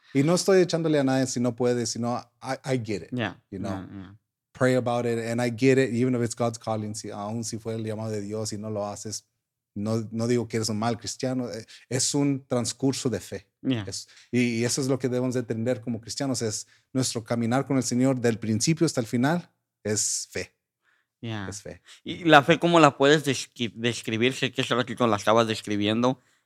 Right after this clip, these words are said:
Speaker 2: Creo que sería bueno si la, si la describes ahorita en,
Speaker 1: Yeah.
Speaker 2: en términos de la fe.
Speaker 1: So, <clears throat> yo creo que...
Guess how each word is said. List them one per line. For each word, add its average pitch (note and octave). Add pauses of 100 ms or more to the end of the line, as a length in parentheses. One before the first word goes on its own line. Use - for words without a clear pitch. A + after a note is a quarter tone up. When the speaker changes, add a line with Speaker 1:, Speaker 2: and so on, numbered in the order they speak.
(140)
Speaker 2:
Creo A2+
que B2
sería A2
bueno A2+
si A2+
la, G2+
si -
la G#2+
describes G#2+
ahorita G#2 (720)
en, B2+
Speaker 1:
Yeah. C#3+
Speaker 2:
en A2+
términos A2+
de G#2+
la F#2
fe. F#2 (360)
Speaker 1:
So, C#3 (400)
<clears throat> -
yo C#3+
creo E3
que... B2+